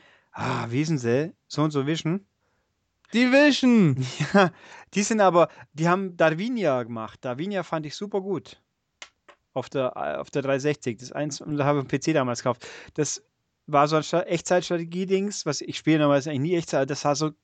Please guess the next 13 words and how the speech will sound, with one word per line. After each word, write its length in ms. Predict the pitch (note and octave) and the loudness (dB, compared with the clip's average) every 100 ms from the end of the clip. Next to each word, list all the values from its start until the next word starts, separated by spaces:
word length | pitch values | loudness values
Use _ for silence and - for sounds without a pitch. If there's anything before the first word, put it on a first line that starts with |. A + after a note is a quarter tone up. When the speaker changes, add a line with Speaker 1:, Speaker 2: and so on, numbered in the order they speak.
| - | -4
Speaker 1:
geil 260 | C#3 D#3+ | -2 -2
aus 220 | E3 C3+ - | -4 -4 -6
mit 140 | C3 | -6
so 240 | D3 C#3+ - - - _ - | -4 -4 -8 -20 -20 _ -10
komischen 520 | - E3 E3+ - D3 | 0 2 2 -2 -2
Pixelfiguren 840 | F#3 - F#3 F3 - D#3+ E3+ F#3 E3 | -2 0 0 0 -4 -2 4 4 4
und 200 | C#3+ E3+ | -2 -4
fraktal 800 | A3+ - D3 - C#3+ D#3 F#3+ | -6 -2 -2 0 2 4 4
generierter 540 | F#3 E3 D3+ E3 E3+ C3+ | 2 -2 -2 -4 -2 -4
Landschaft 500 | C3+ F#3 - E3+ - | -4 -6 -6 -8 -8
und, 160 | C3+ | -12
ach. 220 | - A2+ - - - | -6 -8 -8 -20 -6
Also 260 | C#3+ D#3+ | 0 4